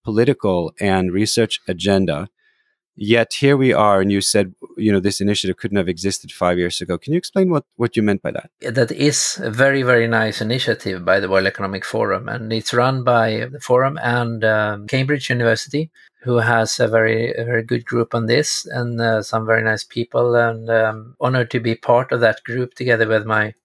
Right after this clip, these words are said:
Speaker 2: colleagues from, uh, Mexico, David Romero, you, you have, you may know him as well. And I think that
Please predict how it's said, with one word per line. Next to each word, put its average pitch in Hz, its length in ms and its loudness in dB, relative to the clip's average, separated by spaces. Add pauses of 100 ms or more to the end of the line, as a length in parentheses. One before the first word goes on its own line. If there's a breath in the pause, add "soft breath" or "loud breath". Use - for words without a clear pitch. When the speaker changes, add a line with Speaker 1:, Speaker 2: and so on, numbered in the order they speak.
(180)
Speaker 2:
colleagues 120 560 0
from, 110 260 -6
uh, 107 360 -8 (200)
Mexico, 117 440 0
David 110 220 0
Romero, 113 520 0
you, 120 240 -2
you 113 160 -2
have, 117 180 -2
you 113 140 -4
may 113 240 2
know 110 220 2
him 110 180 -2
as 110 200 -4
well. 117 300 -2 (540 loud breath)
And 131 220 0
I 127 80 4
think 165 320 0
that 135 200 4